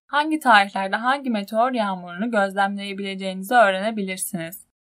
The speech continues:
Örneğin içinde bulunduğumuz bugünlerde Halley kuyruklu yıldızının ardında bıraktığı izleri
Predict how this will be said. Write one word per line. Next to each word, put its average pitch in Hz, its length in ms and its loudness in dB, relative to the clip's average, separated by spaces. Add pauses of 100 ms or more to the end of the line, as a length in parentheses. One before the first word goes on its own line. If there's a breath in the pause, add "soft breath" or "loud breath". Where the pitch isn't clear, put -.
(200)
Örneğin 269 340 2
içinde 269 440 -8
bulunduğumuz 202 560 -6
bugünlerde 185 840 -2 (360)
Halley 269 420 0
kuyruklu 233 420 -6
yıldızının 196 520 -4
ardında 208 520 2
bıraktığı 180 420 0
izleri 190 640 -4